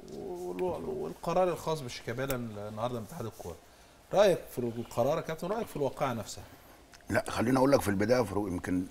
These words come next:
Speaker 2: شيكابالا دايمًا احنا بنشيد بيه دايمًا، لعيب
Speaker 1: كلاعب
Speaker 2: كو-،
Speaker 1: طبعًا
Speaker 2: كلاعب
Speaker 1: هايل.
Speaker 2: كوره هايل ولاعيب كبير جدًا، وكان ليه دور كبير جدًا في اصول نادي الزمالك كقائد للفريق وكابتن للفريق، لكن اللي اتعمل ده ما يصحش.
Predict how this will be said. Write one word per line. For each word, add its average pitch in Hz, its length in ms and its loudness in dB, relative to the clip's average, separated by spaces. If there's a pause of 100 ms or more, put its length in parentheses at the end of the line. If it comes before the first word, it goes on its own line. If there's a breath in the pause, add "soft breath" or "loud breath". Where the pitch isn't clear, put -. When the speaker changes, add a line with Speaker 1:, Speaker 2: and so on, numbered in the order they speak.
(140)
Speaker 2:
شيكابالا 101 460 0
دايمًا 123 360 2
احنا 90 160 -4
بنشيد 95 400 -4
بيه 92 60 -4
دايمًا، 78 280 -8 (120)
لعيب 80 220 -8
Speaker 1:
كلاعب 113 240 0
Speaker 2:
كو-، 110 100 -10
Speaker 1:
طبعًا 104 220 -4
Speaker 2:
كلاعب 95 220 0
Speaker 1:
هايل. 101 140 -2
Speaker 2:
كوره 95 240 0
هايل 98 360 -2
ولاعيب 85 380 -4 (340)
كبير 90 240 -6
جدًا، 87 440 -4
وكان 95 280 -4
ليه 117 80 0
دور 120 220 2
كبير 104 280 -6
جدًا 107 300 -4
في - 140 -10
اصول 104 260 -6
نادي 92 140 -4
الزمالك 90 360 -6
كقائد 98 440 -4
للفريق 85 380 -8
وكابتن 87 340 -10
للفريق، 82 380 -8 (440 loud breath)
لكن 104 280 -4
اللي 95 160 -2
اتعمل 101 420 -2
ده 113 160 -4
ما 98 120 -4
يصحش. - 420 -10